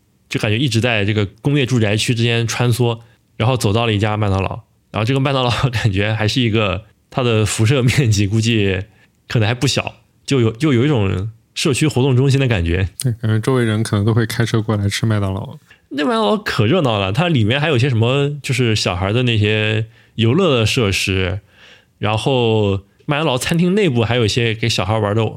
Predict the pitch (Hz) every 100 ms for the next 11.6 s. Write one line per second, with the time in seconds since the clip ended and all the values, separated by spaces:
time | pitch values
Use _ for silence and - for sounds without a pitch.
0 | 98 53 95 117 123 101 101 95 110 139
1 | 95 107 - _ _ _ _ 123 117 135
2 | 123 110 98 - - 131 151 127 123 110
3 | 98 98 113 95 101 113 120 113 131 _
4 | 190 135 104 104 143 143 120 123 - -
5 | - 139 147 117 127 127 101 92 98 -
6 | _ 117 107 98 - 98 - 90 95 _
7 | _ _ - 170 359 339 117 156 - 135
8 | 208 143 98 95 92 82 95 104 - 156
9 | 175 104 123 117 156 98 85 123 104 -
10 | 101 110 104 101 104 92 - 110 92 98
11 | 95 98 98 104 107